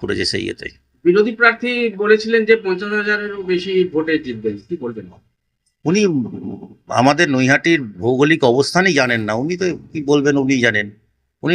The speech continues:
Speaker 1: আমাদের নৈহাটির ভৌগোলিক চিত্রই জানেন না, তো উনি কি নির্বাচনে লড়বেন?
Speaker 2: ছাব্বিশে উপ নির্বাচন বিধানসভা,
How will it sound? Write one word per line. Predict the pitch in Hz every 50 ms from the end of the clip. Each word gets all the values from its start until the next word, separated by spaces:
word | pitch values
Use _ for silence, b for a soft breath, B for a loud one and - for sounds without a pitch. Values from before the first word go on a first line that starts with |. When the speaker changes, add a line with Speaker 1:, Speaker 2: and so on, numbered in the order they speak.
| 185 185
Speaker 1:
আমাদের | 190 196 180
নৈহাটির | 160 156 156 170 175 175 151 127
ভৌগোলিক | 143 143 143 165 170 165 165 -
চিত্রই | 160 - - - 208 214 196 165
জানেন | 143 127 113 104 101 98
না, | 101 - _ _ _ _ _ _ _ -
তো | 165
উনি | 170 165 170
কি | 160 165 156
নির্বাচনে | 147 143 131 127 127 117 98 117 107 104
লড়বেন? | 92 87 87 87 87 87 85 _ _ _ _ _ _ _ _ _ _ _ _ -
Speaker 2:
ছাব্বিশে | - 139 139 143 160 190 185 220 220 208 202 175
উপ | 165 170 160 151 143 - - 135 127 123 120 123 127 131
নির্বাচন | 135 131 131 131 123 120 117 107 104 98 95 92
বিধানসভা, | 113 107 107 107 104 104 104 95 92